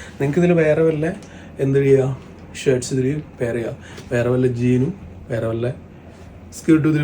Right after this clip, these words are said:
പെയർ ചെയ്യുക, അങ്ങനെ അങ്ങോട്ടും ഇങ്ങോട്ടൊക്കെ പെയർ ചെയ്തിട്ട് യൂസ് ചെയ്യാൻ പറ്റിയ ഒരു കിടിലൻ പ്രോഡക്റ്റ്. കളർ ഇളകി പോകാത്തതും ഇമ്പോർട്ടഡ് മെറ്റീരിയൽ ആയിട്ടുള്ള ഈ ഒരു പ്രോഡക്റ്റ് ട്വൻറ്റി എയ്റ്റ് ഇഞ്ച് ലെങ്ത്തോളായിരിക്കും ഇത് വരിക. ഓക്കെ, അപ്പോൾ ഇതിൻ്റെ ബട്ടൺസ് ഫുൾ ഓപ്പൺ ആണ്, with feeding friendly കൂടിയിട്ടാണ്. വൺ സീറോ നയൻ ഫൈവ് എന്ന ബെസ്റ്റ് പ്രൈസിൽ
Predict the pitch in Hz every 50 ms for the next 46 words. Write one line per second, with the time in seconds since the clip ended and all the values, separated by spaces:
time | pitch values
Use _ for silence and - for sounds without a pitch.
0 | 135 156 151 139 135 135 135 135 135 135 135 127 135 143 143 135 - - 127 120
1 | 120 120 123 120 135 127 127 123 131 127 131 131 - 135 120 117 120 117 120 127
2 | 120 127 127 120 - 131 123 120 117 110 131 135 131 139 - - 185 175 175 185
3 | 180 165 156 143 127 123 - 135 131 135 135 131 131 135 135 135 135 135 139 139
4 | 135 131 - 143 165 - - 135 127 - 127 120 123 120 127 131 123 123 127 120
5 | 123 123 123 123 120 - 127 143 - - 160 175 202 190 175 156 139 131 127 127
6 | - 143 143 143 139 135 135 135 135 139 139 135 - 143 139 131 151 190 - -
7 | - - - - - - 147 147 143 143 156 156 160 156 147 135 131 151 165 147
8 | 135 127 123 113 - - - - - - - - - - 147 - 220 220 - -
9 | - - - - - - 147 185 202 208 - - - - - - - 160 160 156
10 | 165 175 165 - 175 156 - - - 160 151 151 147 131 147 156 156 147 147 208
11 | 214 - - - - - 135 131 - - 147 143 139 139 135 - 147 135 135 135
12 | 139 139 135 135 131 131 127 117 123 - - - - - - - - - - -
13 | - 127 139 151 151 156 151 147 147 143 139 135 - 139 131 131 135 131 135 143
14 | - - 147 143 147 139 131 131 127